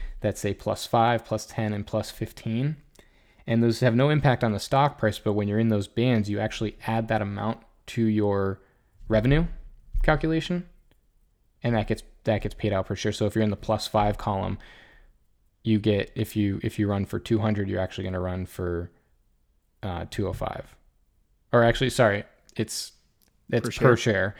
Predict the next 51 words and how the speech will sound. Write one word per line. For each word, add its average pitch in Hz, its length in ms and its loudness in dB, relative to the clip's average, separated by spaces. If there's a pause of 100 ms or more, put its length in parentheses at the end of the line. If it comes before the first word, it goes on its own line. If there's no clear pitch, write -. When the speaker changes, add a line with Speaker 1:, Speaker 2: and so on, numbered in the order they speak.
(180)
Speaker 1:
So 123 160 6
if 117 120 2
you 123 60 8
run 139 120 12
for 139 120 2
two 135 140 4
hundred 123 220 6
and 113 100 6
you're 101 60 2
paying 104 380 0
twenty 113 280 2
a 104 40 2
share, 107 240 2
you're 101 120 2
actually 104 260 -2
gonna 101 120 -4
pay - 200 -6
out 95 140 -2
twenty-five 101 540 -2
a 90 60 -10
share 95 380 -8 (220)
if - 140 -8
you're 104 100 -2
in 95 120 -4
the 90 60 -6
plus - 220 -6
five 95 240 0
column, 90 320 -4
and 85 200 -8
thir-, 104 260 0 (180)
thirty 104 240 6
per 101 200 -2
share 98 200 -4
if 95 120 -6
you're 92 100 -4
in 92 60 -6
the 90 60 -8
plus - 260 -8
ten. 95 300 -6 (360)
So 107 240 4
getting 113 360 4
your 107 100 4
companies 104 500 0
moving 101 340 0
to - 120 -4
the 95 100 0
right 95 380 2
is 95 360 -4 (320)
extremely 127 540 4
valuable. 98 600 -2 (640)
Uh, 92 280 -4